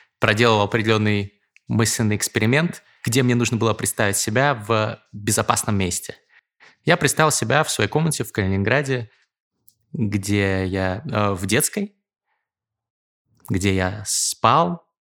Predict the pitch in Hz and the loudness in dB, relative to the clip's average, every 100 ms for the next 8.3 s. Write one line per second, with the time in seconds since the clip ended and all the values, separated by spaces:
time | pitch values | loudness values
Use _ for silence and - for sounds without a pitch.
0 | _ 113 107 - - 147 156 - 117 87 | _ -10 -6 -4 -2 0 -2 -2 -2 0
1 | 90 90 87 95 - - - 127 143 - | 0 -2 -4 -8 -10 -6 -2 0 0 -2
2 | 98 104 139 147 120 110 - - - - | -4 0 -2 -2 -8 -8 -18 -18 -10 -2
3 | 92 90 90 92 - _ - _ _ 101 | -2 0 -2 -6 -12 _ -20 _ _ -4
4 | - 92 - 139 156 135 127 131 - 156 | -2 -4 -2 0 0 -2 -4 -6 -2 2
5 | 131 98 - - 101 - 151 160 131 _ | 4 2 -2 -4 -6 0 0 0 -8 _
6 | - 110 101 104 104 98 95 104 - - | -10 -8 -6 -6 -4 -4 -6 -8 -14 -20
7 | _ _ _ _ _ 101 92 - 90 107 | _ _ _ _ _ -4 -4 -2 -2 0
8 | 147 139 | -2 -6